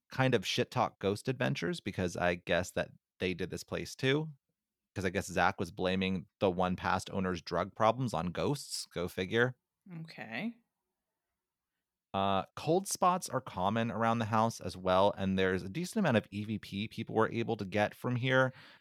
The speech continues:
Speaker 1: I never listen to the E V P because I never hear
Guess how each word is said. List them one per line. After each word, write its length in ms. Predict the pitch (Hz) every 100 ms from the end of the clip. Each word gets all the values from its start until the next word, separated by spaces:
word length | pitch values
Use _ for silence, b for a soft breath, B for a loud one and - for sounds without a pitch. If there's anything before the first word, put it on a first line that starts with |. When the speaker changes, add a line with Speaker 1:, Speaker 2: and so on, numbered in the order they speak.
| B
Speaker 1:
I 80 | 123
never 240 | 131 127
listen 300 | 104 95 -
to 60 | 104
the 220 | 104 107
E 40 | 101
V 120 | 104
P 200 | - 107
because 360 | 95 - 92 -
I 140 | 92
never 440 | 87 87 95 95 92
hear 440 | - 98 92 82